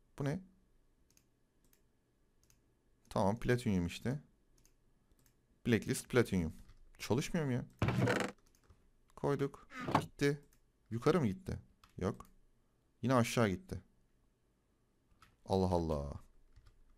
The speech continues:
Neyse, ona bir çare üreteceğiz artık. Yapacak bir şey yok. Ama bunun yukarı gelmesi lazım. Çok acayip.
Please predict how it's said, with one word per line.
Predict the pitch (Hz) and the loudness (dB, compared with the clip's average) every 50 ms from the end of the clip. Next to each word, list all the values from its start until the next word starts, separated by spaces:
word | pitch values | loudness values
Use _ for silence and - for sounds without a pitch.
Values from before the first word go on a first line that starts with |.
| - - _ - _ _ _ - - | -20 -20 _ -20 _ _ _ -4 0
Neyse, | 139 208 262 - - 110 90 90 - - - | 2 2 2 4 2 0 0 -2 -6 -8 -2
ona | - 117 131 143 | 0 2 2 2
bir | 147 147 | 0 -2
çare | - - - - 131 131 139 156 | -6 -6 0 4 6 6 8 6
üreteceğiz | 170 165 160 160 - - 180 180 139 | 6 4 2 0 0 0 0 2 4
artık. | 110 98 - - - - | 2 2 2 -2 -4 -2
Yapacak | 110 110 113 120 120 120 120 | 0 0 2 0 0 -2 -4
bir | 110 117 | -8 -8
şey | - - | -4 -2
yok. | 156 123 95 - - - _ _ _ _ _ _ _ _ _ _ - - _ _ _ - - _ _ - _ _ | 0 0 -2 -4 -8 -20 _ _ _ _ _ _ _ _ _ _ -20 -20 _ _ _ -20 -20 _ _ -20 _ _
Ama | - 139 156 160 | 0 2 2 4
bunun | 156 165 196 | 4 4 4
yukarı | 196 180 - - 160 175 | 6 4 6 6 4 6
gelmesi | 220 202 151 117 98 95 92 95 - | 6 6 4 4 2 0 -2 -2 -4
lazım. | 95 82 85 80 - - - - - _ _ _ _ - - _ _ _ _ _ _ - - - - - - - - - - - - - _ _ _ _ _ _ _ _ _ - - | -6 -6 -6 -6 -8 -12 -14 -18 -20 _ _ _ _ -20 -20 _ _ _ _ _ _ -8 -4 -4 -2 0 2 2 2 2 0 -2 -4 -8 _ _ _ _ _ _ _ _ _ -20 -12
Çok | - - 131 131 | 0 4 6 8
acayip. | 117 98 95 87 87 85 - - | 8 8 8 6 6 4 2 0